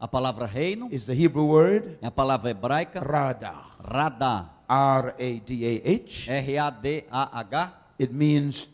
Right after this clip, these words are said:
Speaker 2: to reign.
Speaker 1: Quer dizer governar.
Speaker 2: It means to administrate.
Speaker 1: Administrar.
Speaker 2: It means to have power over territory.
Speaker 1: Ter poder sobre um território.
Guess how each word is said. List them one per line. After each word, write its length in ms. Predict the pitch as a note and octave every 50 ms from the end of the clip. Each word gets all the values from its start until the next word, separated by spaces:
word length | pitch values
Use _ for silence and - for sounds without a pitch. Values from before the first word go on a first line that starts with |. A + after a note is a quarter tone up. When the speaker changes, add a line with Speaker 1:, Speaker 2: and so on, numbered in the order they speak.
| _ _ -
Speaker 2:
to 160 | - C3 B2
reign. 640 | A#2 A#2+ B2+ C3 C#3 D3 E3 G3 A3+ B3+ C4+ A#3+ G3+
Speaker 1:
Quer 120 | B2+ B2
dizer 360 | G#2 G#2 C3+ C3+ B2 A#2 - - _ _ _ G2+ F#2
governar. 880 | A#2+ C3 A#2 G#2+ B2 A#2 G#2+ G2+ A#2 C3 D3+ F3 G3 G3+ - - - _ _ _ _ _ _ _ _ _ -
Speaker 2:
It 120 | B2+ A#2+
means 360 | B2+ C#3+ D#3 D#3 D3 C#3 C3+ -
to 120 | - C#3+
administrate. 840 | C3+ C3 C3+ C#3+ C#3+ D3 D3 - - - A#3+ C4+ C4+ B3+ - - - - - -
Speaker 1:
Administrar. 1000 | C3+ C3+ A#2 C#3 C3 C3+ C3 B2 - - - C3+ B2 C3+ D3 E3 F#3+ G#3 - - - - _ _ _ _ _ _ _ - - -
Speaker 2:
It 100 | C#3+ C3+
means 300 | D3+ F3+ F#3+ F#3 E3+ -
to 140 | - E3+ E3
have 200 | F3 E3 C3+ -
power 440 | - - G#3+ G#3 G3 F3+ E3 D#3+ - -
over 240 | E3 E3+ E3 E3 F3+
territory. 680 | E3+ - F#3+ F3+ D3 C3 B2 - - C#3+ A2 G2 F#2 -
Speaker 1:
Ter 160 | E3+ F3 E3+
poder 340 | - F3 D3+ B2 E3+ E3+ -
sobre 280 | - E3+ D#3 D#3 D#3+
um 40 | C#3+
território. 800 | - D3+ C#3+ C3+ C3+ - - - C3+ D3+ E3+ F#3+ G3 A3+ A#3